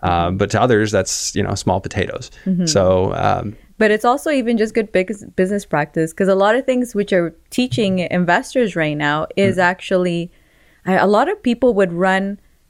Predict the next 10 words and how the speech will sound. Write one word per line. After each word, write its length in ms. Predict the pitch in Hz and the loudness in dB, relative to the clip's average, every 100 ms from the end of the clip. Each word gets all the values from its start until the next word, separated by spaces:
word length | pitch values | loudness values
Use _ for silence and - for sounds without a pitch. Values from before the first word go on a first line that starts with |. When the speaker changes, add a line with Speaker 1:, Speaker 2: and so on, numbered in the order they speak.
| _ | _
Speaker 2:
like, 340 | 202 185 - - - | 0 0 -2 -10 -2
in 160 | 190 | 0
a 80 | 180 | 0
hundred 300 | 170 196 277 | 0 0 0
percent 440 | 240 185 160 - 165 | 0 -2 -4 -6 -4
debt, 480 | - 185 - - _ _ _ _ _ | -6 -6 -14 -20 _ _ _ _ _
you 120 | 202 | 0
Speaker 1:
Mm. 40 | 185 | 2
Speaker 2:
know, 280 | 180 190 - - | 2 2 -2 -2
and, 580 | 196 190 185 175 180 | 2 2 2 0 -2